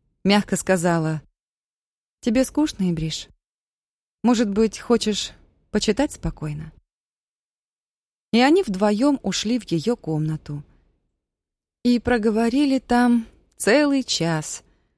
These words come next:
И Ибриш хоть убей не мог после вспомнить, о чём шёл разговор. Надеялся только, что не нёс ерунды, как этот её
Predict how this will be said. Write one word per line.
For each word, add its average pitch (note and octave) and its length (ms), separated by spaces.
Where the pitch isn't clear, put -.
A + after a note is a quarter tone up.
И F#3+ 240
Ибриш G3+ 340
хоть - 240
убей F#3 360
не D#3 140
мог D#3+ 260
после E3 380
вспомнить, F#3 720
о F3 140
чём D#3+ 400
шёл D3+ 220
разговор. D3 640
Надеялся A3+ 720
только, G#3 420
что G3 260
не G#3+ 200
нёс F#3+ 320
ерунды, F3 640
как - 320
этот F#3+ 380
её F#3 520